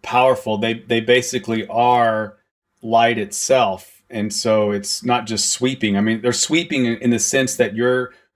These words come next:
if you're sitting there, Neil, and a mosquito comes and lands on your skin, you're sweeping your skin and you're gonna <laughs> go like that.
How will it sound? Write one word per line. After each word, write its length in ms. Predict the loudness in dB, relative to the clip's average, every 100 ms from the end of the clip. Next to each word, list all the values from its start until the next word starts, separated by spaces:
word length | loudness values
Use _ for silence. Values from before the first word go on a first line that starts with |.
| _
if 160 | -10 -6
you're 180 | -4 -4
sitting 340 | -4 -4 -2
there, 400 | 0 0 -2 -6 _ _ -6
Neil, 640 | 0 2 4 4 2 0
and 240 | 0 0 2
a 60 | 0
mosquito 560 | -2 -4 -2 2 2
comes 580 | 0 -2 0 0 -2 -4
and 260 | -2 -2 2
lands 300 | 4 2 2
on 140 | 2
your 160 | 2 0
skin, 600 | 0 2 2 4 2 -2
you're 160 | -2
sweeping 760 | 0 0 0 0 -4 -2 0 0
your 140 | 0
skin 440 | -2 0 2 2 4
and 160 | 4
you're 120 | 2
gonna 200 | 2 0
<laughs> 200 | -2 0
go 140 | 2 2
like 240 | 2 0 0
that. 400 | 0 0 -4